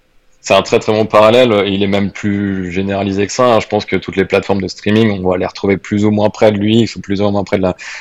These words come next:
la C X. Aujourd'hui, il y a Disney plus, Apple T V, Hulu, enfin, il y en a une pléthore. Malheureusement pour nous, en termes d'utilisateurs qui devront souscrire à cinq, euh, services pour avoir tout ce qu'on, ce qu'on aime, euh,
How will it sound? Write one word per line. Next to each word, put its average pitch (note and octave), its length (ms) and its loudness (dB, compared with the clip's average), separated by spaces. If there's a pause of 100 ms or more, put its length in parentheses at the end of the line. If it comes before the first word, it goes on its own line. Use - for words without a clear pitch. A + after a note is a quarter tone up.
(140)
la F#2 100 4
C A2+ 260 4
X. - 180 2
Aujourd'hui, F2+ 340 -2
il F#2 40 0
y F2+ 40 2
a F#2 220 -2
Disney F#2 300 -6
plus, A2 380 4
Apple F2+ 240 0
T G2 180 -2
V, G#2 380 2
Hulu, G#2 480 4
enfin, F#2+ 160 -2
il F#2+ 60 0
y F#2 40 -4
en F#2 40 -4
a F#2 120 -2
une G2+ 160 -6
pléthore. B2 560 4 (320)
Malheureusement G#2+ 400 4
pour G#2 180 4
nous, A#2+ 100 6
en A2 120 4
termes G2 280 -4
d'utilisateurs F#2+ 600 0
qui G2+ 120 -8
devront F#2 200 -4
souscrire G2 380 -2
à F#2 100 0
cinq, G#2+ 260 0 (100)
euh, F#2+ 100 0
services G2+ 360 0
pour G2 140 -4
avoir F#2+ 180 0
tout - 100 -12
ce - 80 -10
qu'on, F#2+ 240 -4
ce - 80 -16
qu'on G2 180 -6
aime, B2 220 2 (500)
euh, G2+ 220 4